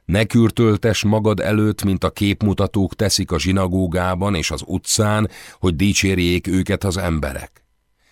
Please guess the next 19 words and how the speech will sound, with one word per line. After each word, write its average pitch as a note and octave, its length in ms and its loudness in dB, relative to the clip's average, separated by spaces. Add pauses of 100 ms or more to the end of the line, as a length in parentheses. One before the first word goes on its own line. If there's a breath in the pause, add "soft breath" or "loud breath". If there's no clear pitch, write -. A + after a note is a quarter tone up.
(240)
Bizony A2+ 400 4
mondom C#3+ 400 4
nektek, G#2 540 0 (200)
megkapják G2 800 0
jutalmukat. - 840 -8 (420)
Te - 180 -2
úgy D#3 320 4
adj D#3 220 2
alamizsnát, A#2+ 840 0 (280 loud breath)
hogy A#2 160 2
ne F#3 140 4
tudja F#2 400 0
a F#2 160 -2
bal F2+ 280 0
kezed, E2+ 400 -2
mit A#2 160 0
tesz - 280 -6
a E2+ 80 0
jobb. C#2+ 460 -4